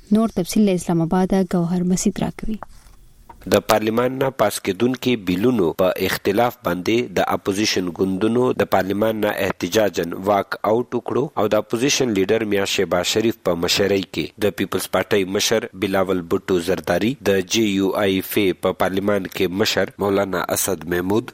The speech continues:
Speaker 2: د جماعت اسلامي په پارلمان کې مشر سینیټر مشتاق احمد، د اے این پی په پارلمان کې مشر امیر حیدر خان هوتی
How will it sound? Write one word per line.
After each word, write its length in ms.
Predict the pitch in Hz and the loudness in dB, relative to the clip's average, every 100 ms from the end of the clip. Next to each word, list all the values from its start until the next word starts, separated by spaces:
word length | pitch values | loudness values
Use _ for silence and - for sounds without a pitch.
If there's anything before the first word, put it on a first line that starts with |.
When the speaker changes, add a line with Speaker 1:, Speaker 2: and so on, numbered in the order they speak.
| 101 | 0
Speaker 2:
د 120 | 98 101 | 0 2
جماعت 340 | 98 101 - 98 | 0 0 -2 -2
اسلامي 440 | - 107 101 98 95 | 0 0 0 -2 0
په 240 | 95 92 92 | 2 2 -2
پارلمان 420 | 92 101 104 - | -2 0 -2 -2
کې 240 | - 87 | -4 -2
مشر 300 | 101 95 85 - | -2 0 -2 -2
سینیټر 480 | 110 110 104 98 85 87 | 0 0 0 0 -2 -4
مشتاق 500 | 90 - 98 - - 95 | -4 0 -2 -2 -8 -4
احمد، 300 | 92 113 - 95 | 0 -2 -2 -2
د 140 | 101 - 117 | 0 0 0
اے 80 | 107 | -2
این 100 | 98 92 - | -2 -4 -2
پی 80 | 123 95 | -2 0
په 100 | 87 95 | 0 0
پارلمان 440 | 95 98 104 92 | 0 0 0 -2
کې 240 | - 87 95 | -4 -2 0
مشر 320 | - 113 - 104 | 2 0 0 -4
امیر 260 | 110 120 98 | 0 0 0
حیدر 280 | 98 95 90 | -2 -2 -2
خان 320 | - 101 95 82 | 0 -2 -2 -2
هوتی 380 | 95 - 127 | -2 -2 -4